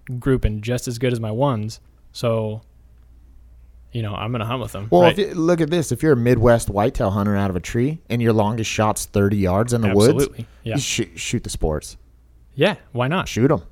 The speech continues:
Speaker 2: You might as
Speaker 1: Absolutely.
Speaker 2: well. I mean, you're, you're shooting thirty yards, you know? It's not like you're bombing an arrow out to eighty.
Speaker 1: Especially if you have a, a mechanical.
Speaker 2: Exactly.
Speaker 1: With a fixed blade, you, you, you m-,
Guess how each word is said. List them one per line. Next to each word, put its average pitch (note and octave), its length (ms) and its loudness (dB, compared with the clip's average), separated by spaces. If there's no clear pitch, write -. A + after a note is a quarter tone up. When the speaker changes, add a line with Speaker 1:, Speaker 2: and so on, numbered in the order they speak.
Speaker 2:
You B2 60 -4
might - 20 0
as C3+ 100 4
Speaker 1:
Absolutely. C#3 280 4
Speaker 2:
well. C3+ 200 6
I G2 120 2
mean, B2 120 -4
you're, C3+ 220 -4
you're C3+ 160 -2
shooting A#2+ 280 -4
thirty A2+ 260 2
yards, F#2+ 440 4
you G2+ 120 -4
know? A#2+ 240 0
It's - 180 -8
not A#2 160 0
like A2 180 -2
you're G#2 80 -2
bombing G#2+ 400 -2
an G2+ 80 -2
arrow G#2+ 240 0
out G2 180 -2
to F#2+ 160 -6
eighty. G2+ 340 -2
Speaker 1:
Especially C3 440 0
if A#2 100 -6
you A#2 100 0
have A2 260 -2
a, G2+ 360 -6
a A2+ 60 -8
mechanical. A2 560 -6
Speaker 2:
Exactly. G2 280 4
Speaker 1:
With G2 80 2
a - 20 -18
fixed A3+ 260 2
blade, C#3+ 220 2
you, A#2+ 140 -2
you, A#2 220 -10
you B2 120 -8
m-, A2+ 320 -8